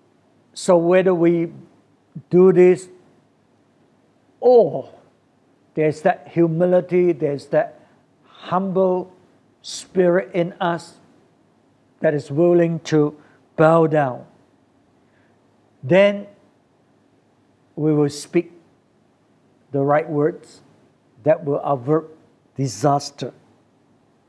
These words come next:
Verse twenty-five, she said, "Please pay no attention, my lord,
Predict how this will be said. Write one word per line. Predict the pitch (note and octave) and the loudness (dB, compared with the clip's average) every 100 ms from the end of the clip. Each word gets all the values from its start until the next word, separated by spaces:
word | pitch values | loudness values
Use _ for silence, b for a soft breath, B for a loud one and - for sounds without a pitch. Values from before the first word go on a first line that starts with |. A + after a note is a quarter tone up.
| _ _ _ _ _ _ _ _ _ _ _ _ _ _ _ b b b b b _ _ _ _ _ _ _ _ _ _ _ _ _ _ _ _ | _ _ _ _ _ _ _ _ _ _ _ _ _ _ _ b b b b b _ _ _ _ _ _ _ _ _ _ _ _ _ _ _ _
Verse | E3 E3+ | 0 0
twenty-five, | - F3+ E3+ - F3+ - - _ _ _ _ _ _ _ _ _ _ _ _ _ _ _ _ _ _ _ | 0 -2 -2 -2 -4 -6 -20 _ _ _ _ _ _ _ _ _ _ _ _ _ _ _ _ _ _ _
she | - D3 | -8 -4
said, | - D#3 - - | 0 -2 -2 -4
"Please | B3 C#4+ - | 0 0 -2
pay | - G3+ G3 G3 - | 0 2 2 -2 -4
no | F#3 F#3+ | 2 2
attention, | F3+ E3 E3+ D#3+ E3+ D#3+ | 2 0 -2 0 -2 0
my | D3 | 0
lord, | D3 D#3+ | 2 0